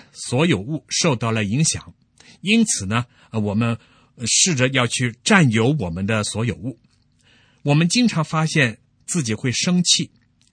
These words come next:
有属血气的回应，因为有些事情呢发生了，侵扰了我看重的所有物。试炼呢，也来自于人与人之间的关系。试炼会从许多方面而来。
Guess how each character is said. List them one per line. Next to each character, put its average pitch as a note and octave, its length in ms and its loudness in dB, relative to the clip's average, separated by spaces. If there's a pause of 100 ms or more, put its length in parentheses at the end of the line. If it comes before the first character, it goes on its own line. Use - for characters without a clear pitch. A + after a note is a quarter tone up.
(460)
有 F3 200 4
属 A2 240 -2
血 G3+ 320 0
气 - 220 -4
的 A2 100 -2
回 F#2 180 -8
应， C3 200 -4 (720)
因 F3 140 4
为 D#3 160 4
有 G#2 220 -2
些 F#3 220 -2
事 F3+ 200 -2
情 G2 160 -6
呢 F#2 80 -6
发 C#3 220 -4
生 E3 240 0
了， - 80 -2 (460)
侵 B3+ 320 2
扰 F#2 180 2
了 A2 240 0 (120)
我 G#2 120 -2
看 C3 380 0
重 G#2+ 180 -2
的 G2 80 -4
所 G#2 240 -6
有 F#2+ 80 -2
物。 - 300 -10 (880)
试 G#3 300 2
炼 D#3+ 240 4
呢， A2+ 160 0 (180)
也 A2 180 2
来 A2+ 200 0
自 D#3 200 -2
于 A2 380 0 (220)
人 C#3 200 4
与 G2+ 200 2
人 G#2 180 -2
之 C3 180 -6
间 D3 280 -2
的 B2 40 -2
关 D3+ 300 -2
系。 - 220 -6 (800)
试 A#3+ 240 0
炼 G#3+ 260 2
会 D#3 160 0
从 D3 220 -2
许 G3 340 -4
多 F#3+ 240 0
方 F3 240 0
面 C#3+ 160 2
而 G2 160 -2
来。 A2 300 -6